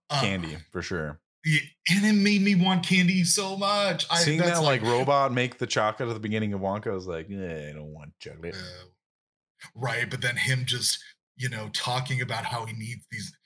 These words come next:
Speaker 1: in the new one, how he needs these, like, special ingredients to make these
Speaker 2: Ah,
Speaker 1: chocolates.
Speaker 2: yeah.
Speaker 1: And, and
Speaker 2: Oh
Speaker 1: then the
Speaker 2: my
Speaker 1: way that they
Speaker 2: God.
Speaker 1: look in his hand, and he's like, "Oh, it's in these big jars,"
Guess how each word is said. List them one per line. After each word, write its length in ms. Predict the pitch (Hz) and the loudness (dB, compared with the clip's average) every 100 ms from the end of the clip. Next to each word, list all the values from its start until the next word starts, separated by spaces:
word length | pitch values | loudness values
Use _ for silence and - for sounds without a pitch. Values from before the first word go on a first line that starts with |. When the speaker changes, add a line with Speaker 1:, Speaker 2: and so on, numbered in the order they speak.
| - - | -20 -8
Speaker 1:
in 60 | 131 | -6
the 60 | |
new 160 | 120 117 | -6 -6
one, 220 | 117 110 | -8 -8
how 160 | 107 117 | -6 -6
he 80 | |
needs 300 | 113 113 104 | -8 -10 -10
these, 200 | 110 104 | -10 -8
like, 140 | 110 - | -6 0
special 560 | - - 233 - 131 113 | 2 2 0 -2 -2 -4
ingredients 800 | 113 110 110 110 110 123 131 - | -8 -8 -10 -8 -6 -2 0 0
to 120 | 127 | -2
make 180 | 110 95 | -4 -6
these 160 | - 104 | -4 -2
Speaker 2:
Ah, 80 | - | 0
Speaker 1:
chocolates. 540 | 98 98 - 139 95 | -2 -4 -4 -2 0
Speaker 2:
yeah. 80 | 92 | 2
Speaker 1:
And, 100 | 87 | 2
and 100 | 87 117 | 2 2
Speaker 2:
Oh 60 | |
Speaker 1:
then 120 | - - | 4 4
the 40 | |
Speaker 2:
my 60 | 92 | 4
Speaker 1:
way 120 | - | 4
that 180 | - - | 4 4
they 120 | - | 4
Speaker 2:
God. 100 | 139 | 4
Speaker 1:
look 320 | 147 180 208 | 4 4 4
in 80 | 208 | 4
his 180 | 175 143 | 4 4
hand, 600 | - 175 208 214 220 208 - 175 | 4 4 4 4 4 2 2 4
and 100 | 175 | 6
he's 180 | 165 139 | 6 4
like, 180 | 147 165 - | 2 2 2
"Oh, 320 | 233 - 180 | 2 4 4
it's 440 | 165 160 - 170 - | 2 2 2 0 -2
in 180 | 170 165 | 2 4
these 320 | 160 143 131 | 4 4 0
big 320 | - 175 151 131 | 2 2 2 0
jars," 760 | - 156 170 175 180 185 175 | 2 4 4 4 4 4 4